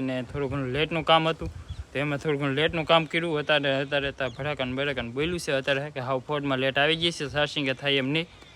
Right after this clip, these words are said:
એવું બધું છે. તો એવું બધી મહેનત કરતા હોય એમાં થોડું ઘણું આપણે મોડું બ્લોગને શરૂ કર્યો છે. અત્યારે તો ઘેર હું એકલો જ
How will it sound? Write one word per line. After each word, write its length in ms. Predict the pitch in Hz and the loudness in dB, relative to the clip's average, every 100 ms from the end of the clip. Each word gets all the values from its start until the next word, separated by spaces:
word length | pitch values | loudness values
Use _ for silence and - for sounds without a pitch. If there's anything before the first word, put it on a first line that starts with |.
| - - - | -20 -20 -8
એવું 140 | 131 127 | -6 -2
બધું 200 | 131 127 | -2 -2
છે. 80 | 160 160 | -2 -2
તો 40 | 139 | 0
એવું 100 | 135 | 0
બધી 200 | 135 131 | -2 -2
મહેનત 240 | 139 139 120 | 0 -2 -2
કરતા 280 | 147 143 156 147 | -2 2 2 2
હોય 240 | 135 131 | -2 -2
એમાં 120 | 131 | -4
થોડું 180 | 143 135 | -4 -4
ઘણું 160 | 127 127 | -2 -2
આપણે 220 | 123 123 131 | -2 -2 0
મોડું 220 | 151 151 | 0 0
બ્લોગને 300 | 160 151 156 147 | 0 0 -2 -2
શરૂ 180 | 156 151 151 | -2 -2 0
કર્યો 180 | 160 156 | -2 -2
છે. 60 | 160 - - - - | -8 -12 -20 -20 -12
અત્યારે 300 | 123 135 135 | -4 0 0
તો 60 | 131 | 0
ઘેર 120 | 127 147 | 0 2
હું 80 | 143 | 4
એકલો 320 | 139 160 156 | 4 4 2
જ 40 | 160 | 0